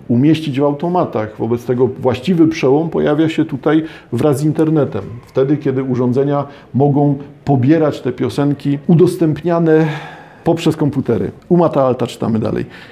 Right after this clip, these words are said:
Jak się później okazało, los karaoke nie mógł wpaść w ręce ani Negishiego, ani Inouego,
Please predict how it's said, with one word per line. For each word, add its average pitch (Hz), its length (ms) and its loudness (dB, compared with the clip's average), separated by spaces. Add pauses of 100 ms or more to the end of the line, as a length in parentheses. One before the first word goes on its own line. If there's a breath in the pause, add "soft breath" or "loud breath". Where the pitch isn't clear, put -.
(180 loud breath)
Jak 180 160 2
się - 80 4
później 208 320 4
okazało, 143 500 4
los 160 180 4
karaoke 151 560 2
nie 147 120 4
mógł 165 160 2
wpaść 131 280 -2
w 120 40 0
ręce 147 340 0
ani 139 380 2 (380 loud breath)
Negishiego, 156 840 2
ani 135 340 2
Inouego, 165 560 4